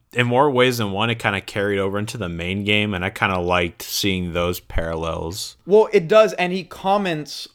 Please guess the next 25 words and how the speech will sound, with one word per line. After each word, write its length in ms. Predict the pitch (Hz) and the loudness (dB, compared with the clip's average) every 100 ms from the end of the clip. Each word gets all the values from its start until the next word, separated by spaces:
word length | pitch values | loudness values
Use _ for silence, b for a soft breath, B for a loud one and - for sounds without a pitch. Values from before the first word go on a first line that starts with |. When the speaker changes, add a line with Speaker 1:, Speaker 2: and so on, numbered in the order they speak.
| - | -4
Speaker 2:
on 320 | 147 139 135 | 0 0 0
your, 640 | 131 123 123 117 113 110 - | -2 0 2 2 -2 -4 -6
your 200 | 123 123 | -4 -4
decisions, 720 | 113 113 160 135 110 101 104 b b b - | -4 -2 -2 -2 -6 -8 -12 b b b 0
and 100 | 160 | 2
I 80 | 175 | 4
Speaker 1:
Yeah. 140 | 190 | 2
Speaker 2:
thought 140 | 185 | 2
that 180 | 185 180 | 2 2
was 160 | 180 156 | 2 2
really 260 | 165 160 147 | 2 2 -2
cool. 600 | - 151 160 180 190 - | -4 -2 0 -2 -4 -8
It 120 | 151 | -6
just 240 | 170 165 - | -4 -2 0
sucks 280 | 175 165 - | 0 -2 0
that 240 | 156 139 | 2 2
it's 160 | 139 139 | 0 -4
in 120 | 147 | -4
the 60 | 143 | -2
middle 300 | 143 143 143 | -2 0 0
of 60 | |
such 180 | - 131 | -2 -4
a 60 | 127 | -4
garbage 500 | 110 120 120 120 107 | 0 0 0 -2 -4
game 480 | 113 113 135 165 | -4 -4 -6 -8